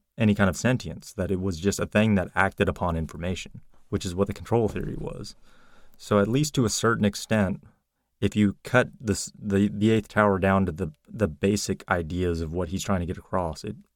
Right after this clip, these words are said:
it could be interpreted at the same level of Vallée's, uh, control theory, even though Vallée doesn't take it that way, obviously.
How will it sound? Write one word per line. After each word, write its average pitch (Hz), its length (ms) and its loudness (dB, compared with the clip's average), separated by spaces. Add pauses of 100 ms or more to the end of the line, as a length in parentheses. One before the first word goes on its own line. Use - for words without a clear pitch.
it 107 140 0 (160)
could 139 320 2
be 123 280 2
interpreted 92 680 -2 (480)
at 98 160 0
the 101 60 0
same 98 340 4
level 87 480 2
of 80 120 -4
Vallée's, 87 720 0 (580)
uh, 80 180 0
control 143 400 2
theory, 90 340 -6
even 98 260 2
though 85 360 -2 (540)
Vallée 95 400 4
doesn't 87 280 0
take - 200 -8
it - 80 -16
that - 200 -10
way, - 160 -2
obviously. - 640 -4